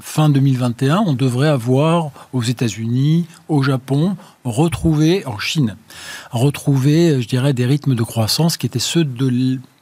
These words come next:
tout à, je dirais, l'épisode tout avant la, la, la pandémie. Ce qui sera pas le cas de l'Europe, hein, puis qui, puisque nous, on est empêtrés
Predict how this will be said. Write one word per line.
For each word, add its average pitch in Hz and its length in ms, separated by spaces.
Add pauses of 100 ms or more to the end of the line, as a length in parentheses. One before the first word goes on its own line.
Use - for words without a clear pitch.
(240)
tout 151 180
à, 127 220
je 113 60
dirais, 113 220
l'épisode 135 420
tout - 180
avant 127 160
la, 113 240
la, 107 180
la 117 140
pandémie. 120 500 (460)
Ce - 80
qui - 80
sera 165 140
pas 185 100
le 165 60
cas 180 180
de 160 60
l'Europe, 190 340
hein, 151 180
puis 139 120
qui, 123 260
puisque 117 240
nous, 135 160
on 143 160
est 131 60
empêtrés 139 800